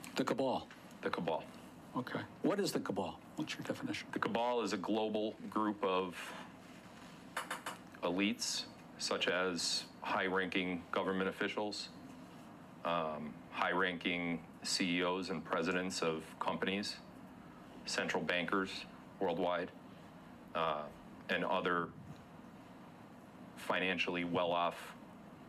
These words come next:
Speaker 2: billionaires that control the world without
Speaker 1: And
Speaker 2: any of its citizens knowing.
Speaker 1: And you said, uh, on social media many times, Tom Hanks was a pedophile?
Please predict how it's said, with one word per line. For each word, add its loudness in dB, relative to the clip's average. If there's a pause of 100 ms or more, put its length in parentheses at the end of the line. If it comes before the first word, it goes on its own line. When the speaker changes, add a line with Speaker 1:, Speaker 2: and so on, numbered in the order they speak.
(120)
Speaker 2:
billionaires 2 (1080)
that 2 (680)
control 2
the 2
world 2 (1160)
without 4
Speaker 1:
And 2
Speaker 2:
any 2
of 0 (200)
its 0
citizens 2 (360)
knowing. 2 (640)
Speaker 1:
And 6
you 4
said, 4 (200)
uh, 6
on 8
social 4
media 8
many 4
times, 0
Tom 4
Hanks 4
was 2
a 6 (680)
pedophile? 2